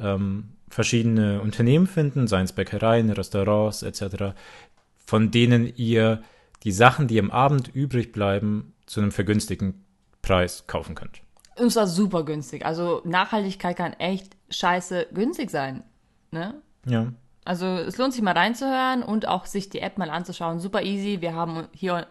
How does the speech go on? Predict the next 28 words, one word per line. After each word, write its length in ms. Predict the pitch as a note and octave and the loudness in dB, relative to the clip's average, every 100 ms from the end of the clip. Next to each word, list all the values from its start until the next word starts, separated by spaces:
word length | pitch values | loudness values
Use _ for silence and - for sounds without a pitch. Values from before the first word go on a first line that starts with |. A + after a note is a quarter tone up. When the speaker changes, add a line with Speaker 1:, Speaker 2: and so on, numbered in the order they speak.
| _ | _
Speaker 2:
in 140 | - E3+ | -6 -4
der 100 | E3 | -2
Nähe 280 | E3 D#3+ D3 | -2 -2 -2
auch 240 | D#3+ F3 | -6 -2
einiges 440 | D#3 E3 E3+ E3+ - | 0 0 -2 -8 -10
gefunden, 560 | D#3 F3 F3+ G#3 A3+ - - - - | -8 -4 -4 -6 -8 -14 -20 -20 -14
wovon 420 | D#3 E3 F3+ E3 | -6 -4 -2 -4
wir 140 | D#3+ C3+ | -2 -2
eigentlich 520 | D3 D3+ D3+ C#3 - B3 | -4 -4 -8 -12 -20 -16
nicht 300 | - D#3 - | -10 -8 -8
wussten. 460 | D3+ E3+ - A3+ A#3+ _ _ _ _ _ _ - | -8 -8 -6 -8 -8 _ _ _ _ _ _ -8
Deswegen, 420 | F3 - F3 F#3 | -8 -4 -2 -2
wir 100 | F3 | -2
werden's 220 | E3 D#3+ D#3 | -2 -4 -8
mal 60 | |
testen. 460 | D3+ D#3 - G#3+ C4 _ _ _ _ _ _ | -8 -8 -6 -8 -8 _ _ _ _ _ _
Und 160 | F3 F3 | -6 -4
jetzt 220 | F#3 - | -4 -6
viel 120 | F3 | -10
Spaß 560 | - E3+ E3+ G#3+ - - _ | -6 -4 -4 -4 -12 -20 _
beim 160 | A#3+ B3+ | 0 2
Interview. 320 | B3+ F#3+ D#3 - _ _ - | 2 2 0 -8 _ _ -12
Speaker 1:
Also 160 | G#2 A2 | -4 4
alle 240 | A2+ C#3+ | 6 6
Fans 460 | C3 C#3 D3 E3 C#3 | 6 4 4 2 0
nochmal 480 | B2+ C3 C3+ C3+ B2+ _ _ _ - | 0 2 2 -2 -8 _ _ _ -2
des 440 | G2+ F#2 - - - _ _ - - | 2 2 -2 -12 -20 _ _ -20 -4
Containerns, 920 | - A2 A#2+ C#3+ A2 A2 C3 - - | 2 6 8 8 6 4 0 -6 -16